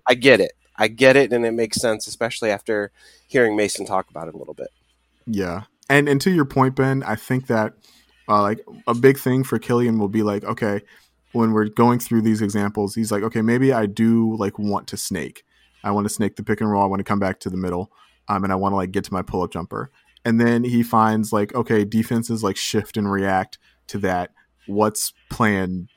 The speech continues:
Speaker 2: B? What's plan C? What's plan D? And it's hard to figure that stuff out on the fly at the N B A level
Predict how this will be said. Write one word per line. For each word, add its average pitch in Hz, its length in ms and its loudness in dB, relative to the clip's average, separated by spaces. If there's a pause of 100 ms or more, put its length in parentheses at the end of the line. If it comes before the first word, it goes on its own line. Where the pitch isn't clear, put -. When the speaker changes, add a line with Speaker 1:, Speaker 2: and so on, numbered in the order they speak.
Speaker 2:
B? 85 300 -2
What's 98 200 -2
plan 104 320 -4
C? 90 400 -2
What's 92 240 -6
plan 104 440 -4
D? 90 340 -8 (380)
And 107 460 -2 (160)
it's - 460 -6
hard 131 280 4
to 143 80 -2
figure 139 260 2
that 117 140 2
stuff - 240 -2
out 107 320 2 (120)
on 113 160 2
the 104 80 0
fly 104 580 0 (460)
at 107 180 0
the 104 160 2
N 101 140 2
B 98 180 0
A 92 80 -2
level 95 460 -2